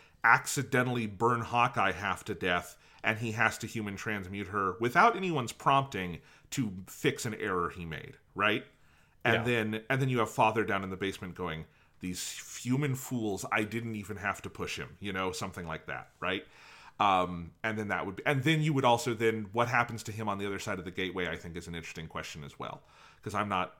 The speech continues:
Speaker 1: super satisfied with it being the eyes, I think is kind of a dumb metaphor.
Speaker 2: But in
Speaker 1: Um,
Speaker 2: that instance, it would have worked perfectly. Like, if,
Speaker 1: Sure,
Speaker 2: if that's
Speaker 1: yeah.
Speaker 2: what it did, the eyes as the metaphor would work great. It would,
Speaker 1: Yeah.
Speaker 2: you know, again, he's literally blinded by rage. He hurts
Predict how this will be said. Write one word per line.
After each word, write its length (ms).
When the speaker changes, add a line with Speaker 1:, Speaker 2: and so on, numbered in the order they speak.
Speaker 1:
super 320
satisfied 520
with 160
it 120
being 280
the 180
eyes, 360
I 80
think 180
is 100
kind 160
of 60
a 40
dumb 280
metaphor. 500
Speaker 2:
But 280
in 120
Speaker 1:
Um, 80
Speaker 2:
that 260
instance, 480
it 160
would 140
have 160
worked 200
perfectly. 540
Like, 260
if, 80
Speaker 1:
Sure, 280
Speaker 2:
if 180
that's 240
Speaker 1:
yeah. 60
Speaker 2:
what 100
it 140
did, 240
the 160
eyes 340
as 100
the 80
metaphor 420
would 260
work 200
great. 320
It 160
would, 360
Speaker 1:
Yeah. 200
Speaker 2:
you 120
know, 100
again, 260
he's 200
literally 320
blinded 360
by 120
rage. 420
He 320
hurts 400